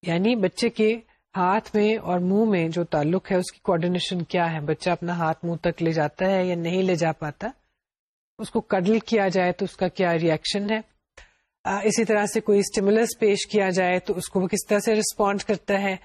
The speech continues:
اسٹریس اگر پیدا ہو جائے تو بچے کا ریئیکشن اس کے حوالے سے کیا ہے۔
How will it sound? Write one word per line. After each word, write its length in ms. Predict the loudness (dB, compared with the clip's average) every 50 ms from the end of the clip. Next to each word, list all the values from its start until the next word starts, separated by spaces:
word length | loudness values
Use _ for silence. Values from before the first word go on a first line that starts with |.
| _ _ _ _ _ _ _ _ _ _
اسٹریس 460 | -10 -10 -6 -2 0 2 2 2 0 -4 -10 -10 -6
اگر 240 | -4 0 0 0
پیدا 380 | 2 2 0 2 2 2 0 2
ہو 160 | 2 0 2
جائے 220 | 2 2 0 0 -2 -8 _ _ _ _ _ _ _
تو 80 | -4 -2
بچے 320 | -2 -2 -2 0 -4 0
کا 100 | 2 2 2
ریئیکشن 460 | 2 2 0 0 -2 -6 -6 -6 -6 -6 -8 _ _
اس 200 | -14 -12 -12 -4
کے 80 | -4 -2
حوالے 360 | -2 0 -2 -2 -2 -2 -4
سے 220 | -6 -8 -10 -12 -12
کیا 400 | -12 _ -4 -2 -2 -2 -2
ہے۔ 60 | -6